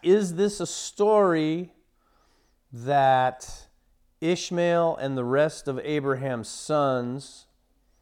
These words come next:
would have told their children? Remember, um, Ishmael and the other sons of Abraham all generally ended up toward the east.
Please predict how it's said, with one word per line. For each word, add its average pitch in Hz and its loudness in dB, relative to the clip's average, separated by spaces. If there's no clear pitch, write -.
would 123 -6
have 107 -10
told 143 -4
their 117 -6
children? 123 -6
Remember, 117 -6
um, 98 -6
Ishmael 151 -4
and 110 -8
the 113 -8
other 135 -4
sons 131 -6
of 101 -6
Abraham 113 -6
all 139 0
generally 127 -4
ended 127 -6
up 120 -4
toward 117 -8
the 104 -10
east. - -12